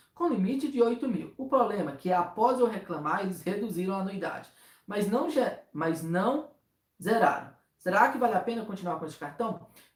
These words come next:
Olha, pelo limite, Claudiana, sim. Eu não sei qual que é o valor da anuidade.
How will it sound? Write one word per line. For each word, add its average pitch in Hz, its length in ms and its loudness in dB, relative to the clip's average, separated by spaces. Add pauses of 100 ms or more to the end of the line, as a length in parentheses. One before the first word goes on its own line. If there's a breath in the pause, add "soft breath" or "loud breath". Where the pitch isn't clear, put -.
(360)
Olha, 220 300 6
pelo 339 360 0
limite, 285 400 0
Claudiana, 190 480 -2
sim. 156 340 -8 (160)
Eu 202 100 -6
não 269 100 -2
sei 247 220 0
qual 269 240 2
que 277 60 0
é - 20 4
o 247 40 0
valor 233 240 2
da 220 100 0
anuidade. - 680 -2